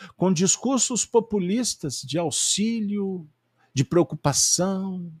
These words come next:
ah, o grande povo que os elegem, estão só interessados em encher as próprias bolsas das rapinas, ludibriando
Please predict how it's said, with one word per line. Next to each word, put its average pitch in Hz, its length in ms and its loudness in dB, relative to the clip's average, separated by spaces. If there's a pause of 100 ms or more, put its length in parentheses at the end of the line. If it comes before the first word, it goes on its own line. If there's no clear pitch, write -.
(480)
ah, 156 400 10
o 143 180 8
grande 127 440 2
povo 151 500 6
que - 140 0
os 135 160 2
elegem, 147 840 0 (920)
estão 139 360 4
só - 280 -2
interessados 117 1160 0
em 117 180 0
encher 104 500 -2 (1080)
as 120 180 0
próprias 160 480 6
bolsas - 1080 0 (1160)
das 120 200 4
rapinas, 117 960 -2 (1700)
ludibriando 156 1160 6